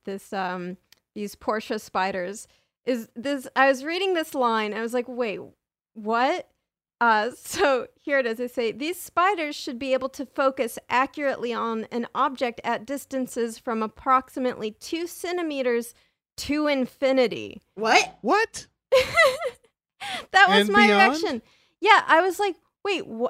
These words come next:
Speaker 1: h-, what do you mean? These spiders can see for infinity?" And this led me on a deep hole of trying to understand how lenses work and, and,
Speaker 2: <laughs>
Speaker 1: uh, vision and, and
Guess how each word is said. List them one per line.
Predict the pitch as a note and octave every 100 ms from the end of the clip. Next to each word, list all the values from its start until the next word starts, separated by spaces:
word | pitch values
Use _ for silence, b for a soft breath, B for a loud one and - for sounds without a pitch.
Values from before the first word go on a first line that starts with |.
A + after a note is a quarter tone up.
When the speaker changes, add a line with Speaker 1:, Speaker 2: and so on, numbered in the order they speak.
| -
Speaker 1:
h-, | C#4+ -
what | - C#4
do | F#4+
you | G4
mean? | E4 E4 F4 A3 G#3
These | B3
spiders | - B3+ C4 D4+
can | - B3
see | G#3+ - C4+
for | - C#4+
infinity?" | A3+ - - B3 C4+ D#4+ F4+ - _ _ _ _
And | B3+ C#4+
this | F4 - -
led | C4+ C#4
me | C4 C4+
on | B3 A#3 A3+
a | G#3+ G#3+ G3+ -
deep | B3 B3
hole | - A#3 A3+
of | A3 G#3 G#3 G3+ G#3 _
trying | - C#4 A#3 A3+
to | -
understand | A#3 G#3+ A3+ - A3 A3
how | A3+ G#3+ G3+
lenses | G3+ A#3 B3 C#4+ C4+
work | C#4 D#4 -
and, | - G#3+ G3+ G3 -
and, | B3+ G3+ G3
Speaker 2:
<laughs> | F#3
Speaker 1:
uh, | F3 E3 D3 - _
vision | G#3 A3+ A3+ A#3+ A3+
and, | - G3+ F#3+ F#3 F#3 -
and | - G3 G3+ F#3